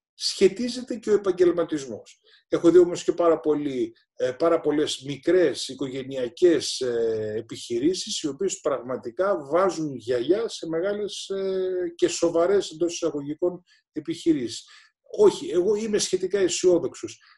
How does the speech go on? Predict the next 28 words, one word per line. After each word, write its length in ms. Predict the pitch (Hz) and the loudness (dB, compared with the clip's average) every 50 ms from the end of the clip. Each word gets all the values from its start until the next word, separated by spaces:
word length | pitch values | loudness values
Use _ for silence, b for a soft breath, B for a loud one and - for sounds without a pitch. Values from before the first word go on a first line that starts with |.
| b _ | b _
Δεν 260 | - 139 165 208 208 | 0 4 4 4 4
λείπει 280 | 214 214 208 202 208 - | 4 0 -2 -4 -4 -6
σε 260 | - - - 143 - _ | -4 -4 -4 -6 -8 _
τόσο 380 | _ - 175 170 165 - 131 123 | _ 2 2 2 2 -2 -6 -6
πολύ 240 | - 135 123 123 120 | -6 -6 -6 -6 -8
μεγάλο 420 | 120 123 113 123 127 120 120 117 | -8 -6 -2 0 0 0 0 -2
βαθμό 600 | 113 120 107 - - - 117 117 113 113 110 104 117 | -4 -6 -8 -10 -14 -12 -8 -4 -4 -4 -4 -6 -6
ο 80 | 120 117 | -8 -6
επαγγελματισμός. 880 | 113 - 117 110 117 120 113 110 110 107 110 - - - 123 120 - | -6 -6 -6 -6 -6 -8 -8 -8 -10 -12 -12 -16 -16 -14 -12 -8 -8
Απλώς 580 | 165 165 - 214 214 180 - - - - _ _ | -8 -4 0 0 0 0 -2 -6 -18 -20 _ _
σε 280 | _ - - - 175 170 | _ -10 -2 0 0 0
κάποιους 720 | 170 170 - 240 247 269 269 - - - 208 - - - | 0 -2 -4 -4 -2 -2 -4 -6 -8 -8 -8 -8 -10 -8
κλάδους 760 | - - 185 196 185 175 160 139 113 113 110 117 - - - _ _ _ _ | -2 0 2 2 4 4 2 2 0 -2 -8 -10 -12 -18 -20 _ _ _ _
ή 100 | _ 165 | _ -6
σε 140 | 156 - 165 | -2 -2 0
κάποιες 380 | 170 - 220 220 - 220 - - | 2 2 0 0 -2 -4 -2 4
περιοχές 600 | - 175 160 156 143 127 - - 208 185 160 - | 4 6 6 6 4 0 0 2 2 2 2 0
συχνά 720 | - - 127 113 - - - 110 110 120 156 170 - _ _ _ _ _ _ _ _ _ _ _ | -2 -4 -6 -8 -8 -12 -12 -8 -8 -6 -8 -8 -12 _ _ _ _ _ _ _ _ _ _ _
μπορεί 420 | 147 139 143 185 196 202 226 247 240 | -8 2 6 8 8 8 6 4 2
να 120 | 233 233 | 4 4
είναι 200 | 226 233 226 240 | 4 4 2 0
υψηλότερο 1000 | 226 180 175 202 - - - - - - 175 180 208 226 247 247 240 247 240 233 | -2 -2 -4 -6 -6 -4 -4 -4 -2 -2 -2 2 4 4 4 6 4 2 2 2
ή 100 | 233 220 | 0 0
χαμηλότερο 680 | 190 - - 196 190 185 180 185 196 202 196 - 196 190 | -2 -4 -4 -4 -2 -2 -2 -2 -2 -2 0 2 2 2
το 120 | 185 190 165 | 2 0 -2
ποσοστό 460 | - 156 147 - - - - - 185 | -4 -8 -12 -12 -12 -12 -10 -6 0
του 100 | - 180 | 2 2
επαγγελματισμού. 920 | 165 170 160 139 139 131 127 127 123 110 120 117 - 151 156 104 - - | 2 2 0 -4 -6 -4 -4 -4 -4 -4 -6 -10 -10 -8 -8 -8 -10 -12